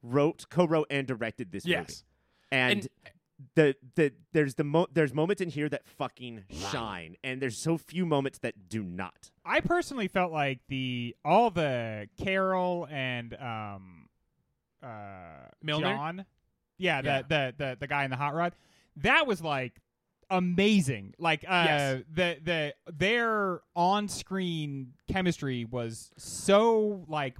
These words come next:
Speaker 4: palpable, and I thought they had several very funny moments.
Speaker 1: I looked up
Speaker 2: Oh, yeah, they, they, they were the funniest, and if we were ranking, uh, storylines, which maybe we should by the end, uh, they win. That takes it for sure.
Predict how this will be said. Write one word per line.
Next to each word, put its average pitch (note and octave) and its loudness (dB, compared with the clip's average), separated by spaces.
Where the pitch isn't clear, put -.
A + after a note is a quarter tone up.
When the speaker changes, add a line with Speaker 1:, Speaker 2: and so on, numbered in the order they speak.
Speaker 4:
palpable, E3+ 2
and D#3+ -2
I A3 4
thought A#3+ 2
they G#3+ 2
had D#3+ -2
several F3 -2
very C3 -2
funny A2 -10
moments. G2 -2
Speaker 1:
I D#3 12
looked B3+ 10
up A3 8
Speaker 2:
Oh, C#4 8
yeah, G#3 2
they, F#3 0
they, G3+ -4
they G#3 4
were A#3+ 2
the G#3 -4
funniest, F#3 0
and G#3+ 2
if G3 -2
we A3 -4
were F#3+ 0
ranking, E3+ 0
uh, D3+ 0
storylines, F#3 0
which D3 -10
maybe D3 -2
we C3+ -4
should D3+ -4
by D3 2
the D3 0
end, D#3 0
uh, D3 2
they E3+ 6
win. C#3 -2
That D#3+ 2
takes D3 -8
it - -14
for B2+ -12
sure. F2+ -12